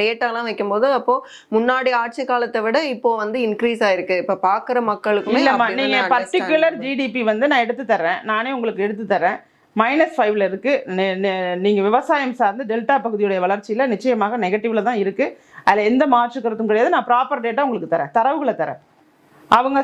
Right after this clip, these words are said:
Speaker 2: சொல்றது வந்து மண்டல வாரியாக நான் சொல்லும் போது, இந்த டெல்டா மண்டலத்தை குறிப்பாக சொல்றேன். நான் டெல்டாக்காரன், நான் டெல்டாக்காரன்னு மு க ஸ்டாலின் அவர்கள் அடிக்கடி சொல்லுவாரு, நீங்க பார்த்திருக்கலாம். அது இல்ல, அது அல்ல.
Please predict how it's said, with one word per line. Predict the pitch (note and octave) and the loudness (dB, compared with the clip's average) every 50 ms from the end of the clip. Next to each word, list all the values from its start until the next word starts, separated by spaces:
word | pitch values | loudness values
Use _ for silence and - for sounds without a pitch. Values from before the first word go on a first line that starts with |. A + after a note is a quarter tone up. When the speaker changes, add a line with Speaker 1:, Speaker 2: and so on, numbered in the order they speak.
| C4+ | 4
Speaker 2:
சொல்றது | D4 C4+ C#4+ D4+ D#4 C#4+ C#4+ C4 | 2 2 4 2 0 2 2 0
வந்து | B3+ B3+ B3+ D#4 F4+ D4+ | 0 0 0 0 0 2
மண்டல | B3 A#3 A#3+ C4+ E4 F4+ E4+ | 2 0 2 2 2 2 2
வாரியாக | D#4+ D#4+ C#4+ C#4 C4 C#4 C#4 E4 C#4+ | 0 0 -2 0 -2 -2 -2 -2 -4
நான் | B3+ B3 - | -4 -4 -4
சொல்லும் | C4 B3 B3 A#3 A#3 | -4 -4 -4 -2 -2
போது, | A#3 B3 E4 C#4+ | -2 0 0 2
இந்த | B3+ A3+ G#3+ | 2 2 2
டெல்டா | G#3+ A#3 C4+ C#4+ C#4+ E4+ E4 D4+ D4 | 2 2 0 2 2 0 0 2 -2
மண்டலத்தை | C4+ B3 B3 A#3+ B3 D#4 - | -2 -2 -2 -2 -2 -4 -2
குறிப்பாக | D#4 C#4 C#4 - C#4+ C4 A#3 A#3+ B3 | 0 0 2 2 2 2 2 0 -2
சொல்றேன். | G#3 E3+ - - - - - - - - - - - | -2 -4 -4 -4 -6 -6 -14 -20 -20 -18 -14 0 2
நான் | A#3 A#3+ A#3+ | 2 4 4
டெல்டாக்காரன், | C#4 D#4 F4 - F#4 F4 - - D4 C#4 D4 D4 C#4+ | 2 0 2 2 2 2 4 0 0 0 0 -2 -2
நான் | C4+ A#3 C4 | 0 0 0
டெல்டாக்காரன்னு | C4+ C#4+ C4+ D#4 D#4 D4+ C#4+ C4 B3 B3 C4 C4+ C4+ C4 | 0 2 2 0 0 2 0 -2 -2 -2 -8 -8 -6 -6
மு | C4 A3 | -4 -2
க | B3 A#3+ | -2 -2
ஸ்டாலின் | A#3+ A#3+ A3+ A#3 B3+ B3+ A#3+ | 0 0 0 0 0 0 0
அவர்கள் | A#3+ A3+ A3+ A3 G#3+ | 0 2 2 0 0
அடிக்கடி | A3 A3 A#3 A3+ B3+ A#3 A#3+ | 0 -2 -2 -4 -2 -2 -2
சொல்லுவாரு, | G#3 A3 A3 A3 G#3+ G#3 A3+ | 0 2 2 0 0 0 -2
நீங்க | G#3+ G3 F#3+ G3 G3 | -4 -4 -4 -2 -2
பார்த்திருக்கலாம். | G3 G3 - G#3 F3 F3+ D#3+ D3+ E3+ F#3+ - - - _ _ _ - - | -2 -2 -4 -8 -6 -4 -2 -2 -2 -2 -4 -8 -14 _ _ _ -14 -4
அது | - G3 G3+ A#3 A#3+ | -4 0 0 0 0
இல்ல, | C#4 D4+ B3 E3 - - _ _ _ - E3 F#3+ | 2 2 2 0 0 -6 _ _ _ -4 -4 0
அது | G#3+ B3 | 2 2
அல்ல. | B3 C4+ D4 | 2 2 2